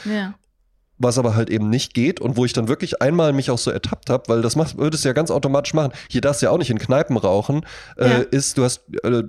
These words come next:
Speaker 2: ich drehe ja selbst Zigaretten, du drehst die Zigarette und nimmst sie dann schon so in den Mundwinkel und willst rausgehen, nimmst dein Glas dabei so in die Hand. Weil du halt denkst so, „Ja, ich geh kurz raus, eine rauchen und nehm mein Bier halt eben mit.“
Speaker 1: Mhm,
Speaker 2: Nee,
Speaker 1: mhm.
Speaker 2: geht nicht, ja.
Speaker 1: Ja, ja.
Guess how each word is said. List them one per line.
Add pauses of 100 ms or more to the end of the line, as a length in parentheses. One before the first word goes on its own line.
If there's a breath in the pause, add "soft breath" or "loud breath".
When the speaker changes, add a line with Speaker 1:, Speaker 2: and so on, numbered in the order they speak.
(120)
Speaker 2:
ich
drehe
ja
selbst
Zigaretten,
du
drehst
die
Zigarette (560 loud breath)
und
nimmst
sie
dann
schon
so
in
den
Mundwinkel
und
willst
rausgehen,
nimmst
dein
Glas
dabei
so
in
die
Hand. (440)
Weil
du
halt
denkst
so,
„Ja,
ich
geh
kurz
raus,
eine
rauchen
und
nehm
mein
Bier
halt
eben
mit.“
Speaker 1:
Mhm,
Speaker 2:
Nee,
Speaker 1:
mhm.
Speaker 2:
geht
nicht,
ja.
Speaker 1:
Ja,
ja.